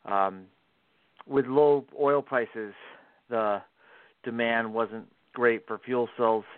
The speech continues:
But, uh, now during the pandemic, um, uh, companies that use them are using more of their,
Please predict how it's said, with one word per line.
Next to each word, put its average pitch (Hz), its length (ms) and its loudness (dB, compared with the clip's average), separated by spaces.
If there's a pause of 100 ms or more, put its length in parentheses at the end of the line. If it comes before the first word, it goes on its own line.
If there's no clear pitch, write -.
(800)
But, 117 180 6
uh, 110 220 8
now 123 680 4
during 123 320 -2
the 110 100 -2
pandemic, 117 640 -2 (460)
um, 101 380 -4 (880)
uh, 98 340 6 (120)
companies 113 540 -2
that 98 200 -4
use 120 260 -2
them 95 280 -2
are 95 120 -4
using 104 400 -4
more 104 280 0
of 92 80 -8
their, 92 340 -2